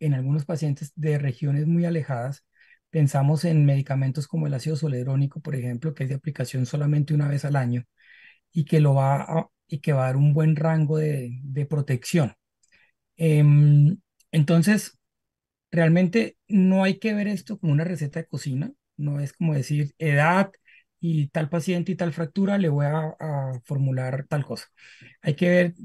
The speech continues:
digamos, en, de una forma integral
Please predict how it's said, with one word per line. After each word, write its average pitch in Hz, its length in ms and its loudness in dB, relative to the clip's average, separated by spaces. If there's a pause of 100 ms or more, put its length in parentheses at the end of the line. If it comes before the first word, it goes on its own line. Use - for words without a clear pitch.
digamos, 170 400 -4
en, 175 320 4 (180)
de 160 180 -4
una 165 260 0
forma 196 240 4
integral 160 680 2